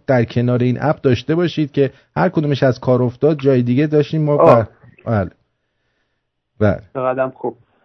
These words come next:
Speaker 2: ام، آرتین جون، من دیروز رو خیلی پای فاکس نیوز نشسته بودم، بعد برداشت شخصیمه، اه، فکر می‌کنم هر ریپابلیکن دیگه جای ترامپ بود صد درصد تا به، تا به حال حمله کرده بود به ایران.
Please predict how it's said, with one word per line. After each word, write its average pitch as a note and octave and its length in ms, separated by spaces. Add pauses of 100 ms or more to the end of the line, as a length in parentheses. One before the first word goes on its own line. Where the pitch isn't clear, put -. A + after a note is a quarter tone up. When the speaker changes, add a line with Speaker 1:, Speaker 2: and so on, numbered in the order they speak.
(240)
Speaker 2:
ام، B2 420 (280)
آرتین C3+ 320
جون، G#3 120
من E3 280
دیروز D#3 480
رو F3 300 (100)
خیلی D3 200
پای A#2+ 200
فاکس - 320
نیوز B2 220
نشسته A#2+ 440
بودم، A2 500
بعد B2 220 (640)
برداشت C3 360 (160)
شخصیمه، B2+ 680 (580)
اه، A#2+ 140
فکر D3 280
می‌کنم D3+ 460 (300)
هر D#3 220
ریپابلیکن C#3+ 720
دیگه B2+ 360
جای B2+ 420 (360)
ترامپ C3 300
بود C3+ 260 (540)
صد C#3 200
درصد B2+ 460
تا A#2+ 160
به، A#2 200 (260)
تا C3 160
به A#2+ 100
حال B2 200
حمله A#2 240
کرده A2+ 360
بود G#2 200
به A2 80
ایران. G#2+ 280